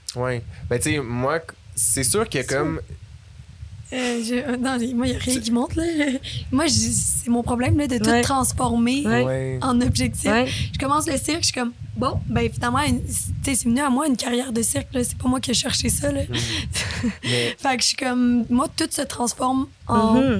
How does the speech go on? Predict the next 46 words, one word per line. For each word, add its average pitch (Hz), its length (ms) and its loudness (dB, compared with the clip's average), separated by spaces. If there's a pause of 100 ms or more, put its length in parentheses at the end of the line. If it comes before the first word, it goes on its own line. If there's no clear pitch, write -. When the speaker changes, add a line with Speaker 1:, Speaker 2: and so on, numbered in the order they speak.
(260)
Speaker 2:
Mhm. 233 120 4
Speaker 3:
objectif, 240 500 -2 (140)
puis 262 120 -2
en 285 60 -4
même 247 160 -2
temps, 269 240 0 (480)
je - 260 0
me 247 180 4
mets 240 120 2
pas 311 160 -2
de 311 60 -10
pression 269 460 2
à 240 60 0
l'intérieur 240 460 0
de 220 100 -2
ça. 285 220 0
J'ai 226 140 -2
pas - 140 -2
de - 40 -10
pression 262 380 0
de 233 260 0
si 220 220 0
je 220 40 -4
vais 240 120 0
être 233 80 -8
la 247 100 -2
meilleure 240 400 0 (400)
et 226 60 -2
tout. 294 160 0
Je - 80 2
suis, 254 240 0
je 226 140 0
suis 277 220 0
qu'est-ce 247 220 0
que 240 100 0
je 202 60 2
suis. - 200 0
Fait 247 140 -4
que - 60 -8
c'est 240 140 0
là 240 120 0
que 247 60 -6
j'ai 254 120 -2
ma 233 160 0
sérénité. 226 680 0
Speaker 2:
Mhm. 214 240 4